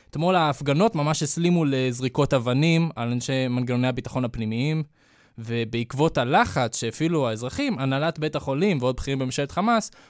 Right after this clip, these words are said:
הודיעו שאל-ג'זאירי לא ייבחר כאזור בידוד וטיפול.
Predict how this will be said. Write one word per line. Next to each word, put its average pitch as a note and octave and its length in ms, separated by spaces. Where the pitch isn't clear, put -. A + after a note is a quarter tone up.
הודיעו G3 360
שאל-ג'זאירי D3 840
לא D#3 280
ייבחר B2+ 520
כאזור A#2 680
בידוד A#2+ 360
וטיפול. G#2+ 460